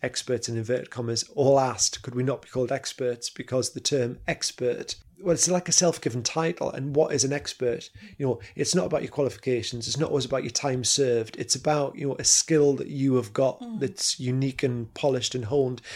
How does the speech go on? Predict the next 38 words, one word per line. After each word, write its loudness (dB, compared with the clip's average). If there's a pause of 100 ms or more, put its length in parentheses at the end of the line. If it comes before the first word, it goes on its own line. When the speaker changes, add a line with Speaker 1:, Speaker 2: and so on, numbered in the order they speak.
(200)
Speaker 1:
So 6
I 8
work 4
with 0
experts 0 (100)
on 0
a 2
regular 4
basis 2 (140)
that 0
are -2
classroom -4
practitioners -2
that -4
wouldn't -4
call -2
themselves -2
expert. -6 (420)
So 6
you'll 8
see 2
if -2
it, -8
when 6
my, 8
when 6
I 6 (180)
pop 0
up 0
underneath, -2
it -2
says 4
Alistair -2
Bryce -2
Clegg, -2
early 0
years 0
consultant. -2